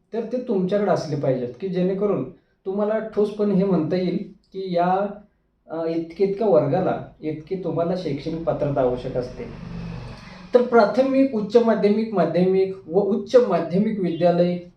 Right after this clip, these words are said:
कनिष्ठ महाविद्यालय याच्यामध्ये शिक्षक जेव्हा, अ, भरती करतात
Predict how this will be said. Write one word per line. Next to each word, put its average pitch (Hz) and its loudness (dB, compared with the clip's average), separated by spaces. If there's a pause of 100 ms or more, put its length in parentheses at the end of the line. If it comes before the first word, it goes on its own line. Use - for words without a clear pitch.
कनिष्ठ 240 0
महाविद्यालय 190 2 (460)
याच्यामध्ये 277 2
शिक्षक 226 2
जेव्हा, 202 4 (500)
अ, 175 -2
भरती 170 0
करतात 196 2